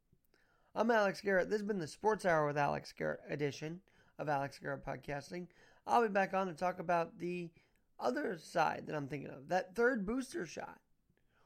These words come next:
Why should we get it? Why is it time? Why are we not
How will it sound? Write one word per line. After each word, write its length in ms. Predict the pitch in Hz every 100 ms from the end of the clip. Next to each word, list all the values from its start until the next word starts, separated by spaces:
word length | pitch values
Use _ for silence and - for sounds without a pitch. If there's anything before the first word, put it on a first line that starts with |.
| _
Why 260 | - 185 233
should 260 | 208 233 226
we 140 | 226
get 180 | 190 220
it? 100 | 175
Why 280 | 151 180 220
is 120 | 208
it 100 | 185
time? 360 | 208 202 160
Why 180 | 147 190
are 100 | 233
we 140 | 233 226
not 380 | 208 214 -